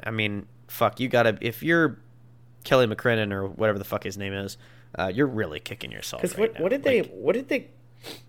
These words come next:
Speaker 2: fire him for?
Speaker 1: he, they were, they were out of the playoffs for, like, four days. Like, they, they, they bowed,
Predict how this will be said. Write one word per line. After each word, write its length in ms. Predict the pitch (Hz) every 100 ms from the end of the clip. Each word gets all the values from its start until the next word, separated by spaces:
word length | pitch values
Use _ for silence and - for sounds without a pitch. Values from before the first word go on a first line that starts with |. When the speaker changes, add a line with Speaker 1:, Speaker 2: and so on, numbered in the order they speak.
| - - -
Speaker 2:
fire 340 | - 117 117 127
him 220 | 135 135
for? 460 | 127 120 123 156 185 - - - - - - -
Speaker 1:
he, 100 | -
they 180 | 196 247
were, 180 | 240 - -
they 140 | 180 254
were 180 | 247 147
out 140 | 165
of 100 | 165
the 80 | 151
playoffs 460 | - 135 135 131
for, 140 | - 131
like, 320 | 120 117 - - - - - - - -
four 320 | - - 135 113
days. 400 | 87 82 - - - - - - - - - - - - - - - -
Like, 160 | 135 131
they, 220 | 139 135
they, 360 | 139 139 123 - -
they 140 | 139
bowed, 520 | 117 113 135 147 143